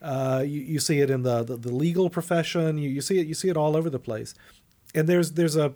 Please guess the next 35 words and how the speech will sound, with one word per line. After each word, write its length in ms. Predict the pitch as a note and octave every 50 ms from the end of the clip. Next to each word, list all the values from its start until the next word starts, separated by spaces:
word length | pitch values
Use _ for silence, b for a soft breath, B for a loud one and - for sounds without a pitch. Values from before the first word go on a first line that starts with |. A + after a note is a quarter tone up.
| - -
again, 240 | D#3 C#3+ E3 F3 D#3
a 100 | C3 A#2+
truth 460 | - - - F3+ F3 F3 F3 F3 -
to 80 | F3
that, 380 | D3 D3 C#3+ D3+ F#3+ - - - _ _ _ _ _ -
uh, 280 | C#3+ C3 A#2+ A#2+ B2 A#2 - -
uh, 300 | C#3 B2 A#2+ A#2+ A#2+ A2+ - -
a 140 | C3 A#2+
utility 760 | A#2 A2+ A2+ B2 C3 C3 - - F3 F3+ F3 E3 F3 - B2 -
to 100 | - A2
that. 340 | G#2 G2+ G#2 A2 B2+ - b b b b b b b b b b b b b b b b b b b b b b b b b _
But 220 | - A3 G#3 - - _ _ _ _
there, 380 | - - - - G3 G#3 G#3+ G3
there's 200 | F#3 G#3 G3+ F3
a 80 | F#3
different 380 | E3 A3 B3+ B3 C4+ A3 E3+ - - -
aspect 440 | E3+ E3 E3 F3 - - E3+ D#3 -
of 120 | D3 C3 -
technology. 840 | D#3+ C#3 C#3+ D3 C#3 C#3 C#3 C#3 C3+ B2+ - B2 A2 A#2 A#2 A2
Uh, 100 | C3 C#3
the, 140 | C3 C#3 C3+
the, 220 | C#3 D3 D#3 D3+ -
so 140 | - F3
the 120 | D3+ D3 D3+
disintermediation 880 | D3+ A3+ A3 - A#3+ A3+ G3 F3 E3+ D#3+ D#3+ D#3+ D#3+ - - D#3 C#3+
is, 120 | C3+ C3
has 200 | C#3+ C3+ C3 B2
gone 240 | B2+ D3+ D3+ D3+ D3
beyond 560 | C3 C3+ B2+ C3+ C3+ C#3+ C#3+ C#3+ C#3+ C#3 C3
just 280 | - C3 B2+ - - - _ _ _ _ _ _ _ _ _ -
that, 640 | A#2 A2+ G#2+ C#3+ D3 D3+ D3 D3 B2+ - - - - C#3
the 140 | B2 C3
web 300 | A#2+ B2+ D3+ D3+ D#3 D3+
M 240 | D#3+ D3 C3+ C3+ B2+
D 400 | A2+ C3 C3 C3+ C3+ C3 B2 G#2+